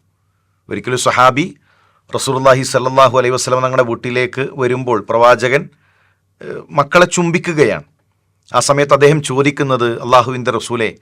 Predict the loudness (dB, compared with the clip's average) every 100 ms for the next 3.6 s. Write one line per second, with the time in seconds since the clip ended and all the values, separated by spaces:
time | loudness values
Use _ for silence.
0 | _ _ _ _ -8 -6 -6 -2 -2 _
1 | 0 6 6 6 2 4 2 4 4 4
2 | 0 -4 -4 -10 _ _ _ 0 2 2
3 | 4 6 6 6 6 4